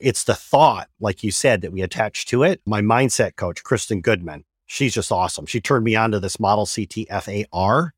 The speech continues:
circumstance, thought, feeling, action, result. And the circumstance is, you know, somebody says no. Our first thing is, is what is the thought associated with that? And wh-, if we sit there and think, the, "Oh, well, this is bad, they rejected me," whatever it is, then the feeling that follows is the one that's really the disappointment.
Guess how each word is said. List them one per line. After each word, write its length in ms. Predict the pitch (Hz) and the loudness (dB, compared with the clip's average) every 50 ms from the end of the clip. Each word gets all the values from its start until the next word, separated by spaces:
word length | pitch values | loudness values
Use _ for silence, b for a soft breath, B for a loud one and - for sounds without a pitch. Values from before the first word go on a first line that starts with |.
| _ _ - | _ _ -10
circumstance, 760 | - - 127 123 - 135 - - - 131 127 131 120 - - | -2 -2 0 0 0 -2 -4 -2 -2 -2 -2 -2 -4 -6 -2
thought, 280 | - 120 107 117 113 - | 0 2 2 2 0 -4
feeling, 400 | - - 117 113 113 113 110 107 - | -6 -2 -2 0 0 0 -2 -4 -4
action, 520 | 110 107 104 - - - 113 104 107 110 - - | -4 -6 -6 -4 -4 -4 -4 -4 -4 -4 -6 -6
result. 520 | - 98 85 - - 90 85 78 - - - b b b _ _ _ _ _ _ _ _ _ _ _ - | -6 -4 -2 0 0 0 -2 -4 -8 -14 -18 b b b _ _ _ _ _ _ _ _ _ _ _ 0
And 440 | 127 117 110 107 104 98 101 101 - | 2 4 4 4 2 0 -2 -4 -6
the 140 | - 87 - | -8 -8 -4
circumstance 720 | - - 156 - - 123 107 - - 120 110 110 104 - 113 | 0 2 2 2 2 0 0 2 0 2 2 2 0 -2 -2
is, 220 | 101 87 - - _ | -4 -4 -6 -10 _
you 160 | 113 113 110 | -4 -2 -2
know, 60 | 110 | -2
somebody 380 | 107 - - 123 123 123 120 104 | -2 2 2 2 2 2 0 -2
says 340 | - - 120 104 95 90 98 | 0 0 0 0 0 -2 0
no. 400 | 110 120 107 87 82 87 92 _ _ _ _ _ _ _ _ _ _ _ _ _ - | 2 2 2 2 0 -4 -8 _ _ _ _ _ _ _ _ _ _ _ _ _ -2
Our 140 | 92 95 92 | -2 -2 0
first 320 | - 151 147 143 - - | 2 2 2 2 2 2
thing 160 | 139 117 107 | 2 2 4
is, 180 | 107 95 - - | 2 0 0 -2
is 140 | 90 78 95 | -6 -4 0
what 140 | 110 113 | 0 0
is 100 | 107 - | 0 0
the 100 | - 110 | -4 -6
thought 380 | - - - 123 104 98 95 - | -6 -2 0 2 4 4 2 0
associated 560 | - - - 104 90 - - 104 85 85 78 | -4 -4 -2 -2 -2 -2 -2 -4 -2 -2 -4
with 220 | 82 90 82 - - | -2 -4 -4 -4 -6
that? 340 | 87 73 64 - _ _ _ _ _ _ _ _ _ _ _ _ _ _ _ _ - 120 | -10 -10 -10 -12 _ _ _ _ _ _ _ _ _ _ _ _ _ _ _ _ -4 0
And 360 | 110 104 101 98 95 98 104 | 0 0 2 0 0 0 0
wh-, 120 | 110 - | -2 -4
if 160 | 107 - - | -6 -6 -4
we 60 | 110 98 | -4 -4
sit 180 | - - - | -2 -2 0
there 120 | - 120 107 | 0 2 0
and 100 | 95 - | 0 0
think, 280 | - 127 117 101 _ | 0 0 0 -2 _
the, 100 | - 95 - | -8 -6 -4
"Oh, 120 | 113 101 | -2 -2
well, 100 | 92 98 | -2 -2
this 200 | 85 90 - - | -2 -4 -6 -6
is 80 | 95 - | -8 0
bad, 340 | - 117 110 113 113 101 | 2 2 4 4 2 0
they 120 | 90 95 87 | -2 -4 -4
rejected 460 | 87 87 78 - 123 - - 127 104 | -4 -4 0 0 0 0 0 -2 0
me," 200 | 107 110 107 104 | 2 2 0 2
whatever 320 | 90 95 95 110 110 104 | 0 2 2 2 2 2
it 80 | 98 98 | 2 2
is, 180 | 98 95 - - | 0 -2 -2 -2
then 140 | 110 98 | -4 -2
the 100 | 92 82 | -2 -4
feeling 380 | - - 131 120 110 110 101 90 | -4 -2 0 2 2 2 0 0
that 160 | 85 80 - | -2 -6 -6
follows 580 | - - 135 151 147 110 92 85 85 82 - 107 | 2 4 6 6 6 6 4 0 -2 -6 -6 -8
is 140 | 92 - - | -8 -4 -4
the 60 | 101 | -2
one 180 | 87 95 92 | -2 0 -2
that's 200 | 90 85 - - | -2 -4 -4 -2
really 220 | - 98 92 95 90 | -2 0 2 2 0
the 100 | 80 85 | 0 -2
disappointment. 840 | 71 87 78 - - _ - 117 110 104 - - - _ - - | -6 -6 -8 -8 -10 _ -4 -4 -4 -4 -4 -10 -20 _ -20 -20